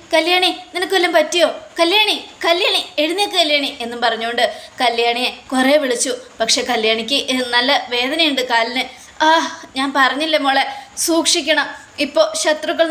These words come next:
നമുക്ക് ഒരുപാടാ." "അപ്പൊ അവൻ ആരാ? ആ ബൈക്കിൽ വന്ന് നിന്നെ ആക്രമിച്ചവൻ ആരാ?" "ഗംഗാപ്രസാദിന്റെ ആരോ പുറത്തുണ്ട്." "ഏയ്, ഗംഗാപ്രസാദിന്റെ ആളാണെങ്കിൽ അവൻ ചേച്ചിയെ ഉപദ്രവിക്കൂ. ഇത്, ഇത്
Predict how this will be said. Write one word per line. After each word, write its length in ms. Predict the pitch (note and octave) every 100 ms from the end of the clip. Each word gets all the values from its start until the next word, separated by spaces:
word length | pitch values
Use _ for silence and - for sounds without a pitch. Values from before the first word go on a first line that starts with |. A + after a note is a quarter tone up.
| D#4+
നമുക്ക് 200 | D#4 D#4+
ഒരുപാടാ." 340 | D4+ D4 D4+ - - - -
"അപ്പൊ 140 | D4 F4
അവൻ 140 | E4+ E4+ D4+
ആരാ? 200 | E4 D#4+ D4+ - -
ആ 80 | C#4+
ബൈക്കിൽ 380 | D#4 G4 D4+ E4 E4+
വന്ന് 280 | D#4 C#4+ D#4
നിന്നെ 160 | E4 E4
ആക്രമിച്ചവൻ 500 | D#4 E4+ E4 F4 E4+
ആരാ?" 260 | D4+ D#4 D4 - - - B3
"ഗംഗാപ്രസാദിന്റെ 760 | B3 C4+ C#4+ C#4+ D4+ C#4+ C#4+ C4+
ആരോ 140 | D4 D#4
പുറത്തുണ്ട്." 420 | C#4+ C4+ D4 C4 - B3+
"ഏയ്, 120 | A#3+ A3+ - - -
ഗംഗാപ്രസാദിന്റെ 720 | C4+ A#3+ C#4 D4+ D#4 D#4 E4 D#4
ആളാണെങ്കിൽ 420 | C#4+ D#4 D4 C#4+ C#4+ - - -
അവൻ 120 | E4 F4 F4
ചേച്ചിയെ 360 | D#4 D4+ E4+ E4
ഉപദ്രവിക്കൂ. 500 | C#4 C4+ C4+ C4 A#3+ - - - C4+
ഇത്, 120 | D#4+ C#4+ -
ഇത് 160 | E4